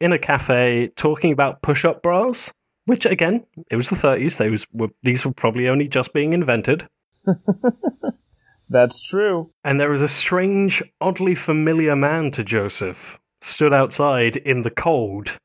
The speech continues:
Speaker 1: not making, uh, any steam with his breath.
Speaker 2: Right. Because, remember, Jojo is house.
Speaker 1: <laughs>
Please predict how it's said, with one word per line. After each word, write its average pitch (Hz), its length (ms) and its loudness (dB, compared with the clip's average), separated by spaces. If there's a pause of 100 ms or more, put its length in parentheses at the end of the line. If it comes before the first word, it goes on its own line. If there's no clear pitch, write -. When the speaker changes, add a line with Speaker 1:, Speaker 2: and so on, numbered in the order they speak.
(120)
Speaker 1:
not 131 240 0
making, 131 480 0
uh, 127 420 4
any 156 220 2
steam 170 520 0
with 113 120 -2
his 107 160 -4
breath. - 520 -6 (200)
Speaker 2:
Right. 127 280 2 (500)
Because, 143 640 2
remember, 143 680 0 (180)
Jojo 180 680 0
is 156 320 0
house. 117 500 -2 (260)
Speaker 1:
<laughs> - 40 -4